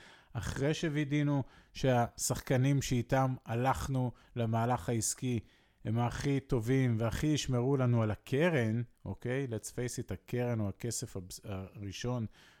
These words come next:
הוא הכי חשוב, אז בואו נראה מה התשואה העודפת. וככל שהיא תהיה יותר גבוהה,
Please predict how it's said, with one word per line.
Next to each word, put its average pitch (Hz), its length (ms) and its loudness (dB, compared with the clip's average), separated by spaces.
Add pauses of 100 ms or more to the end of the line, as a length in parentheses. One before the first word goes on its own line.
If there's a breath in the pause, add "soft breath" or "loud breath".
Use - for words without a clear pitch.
(160 soft breath)
הוא 117 180 -4
הכי 117 200 -4
חשוב, 147 640 0 (380 soft breath)
אז 104 160 -6
בואו 120 160 0
נראה 131 200 0
מה 123 200 0
התשואה 120 340 0
העודפת. 113 640 2
וככל 147 360 -4
שהיא 147 140 -6
תהיה 147 160 -2
יותר 160 260 -4
גבוהה, 185 400 -4